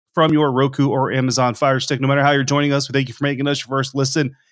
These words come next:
every single day or your first view every single day. I'm David Harrison, writer for Sports Illustrated's Commanders Country, covering your Washington Commanders.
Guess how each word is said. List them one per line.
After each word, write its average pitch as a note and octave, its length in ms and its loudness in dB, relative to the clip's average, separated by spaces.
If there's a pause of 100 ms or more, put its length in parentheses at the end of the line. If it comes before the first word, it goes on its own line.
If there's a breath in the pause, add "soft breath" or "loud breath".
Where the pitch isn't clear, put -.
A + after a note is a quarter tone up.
every C#3+ 240 4
single C#3 320 -2
day C3 220 2
or C3+ 180 0
your B2 120 2
first G#2+ 320 -2
view A3 200 4
every D3 140 2
single C#3+ 180 -4
day. D3 200 0
I'm A#3 180 0
David A#2+ 240 -2
Harrison, A#2+ 360 -2 (300)
writer C#3+ 300 4
for C#3+ 220 0
Sports E3 400 -2
Illustrated's D3 600 0
Commanders C3+ 600 0
Country, D3 400 0
covering C#3+ 320 0
your C3+ 200 0
Washington C3+ 380 0
Commanders. C3+ 380 -2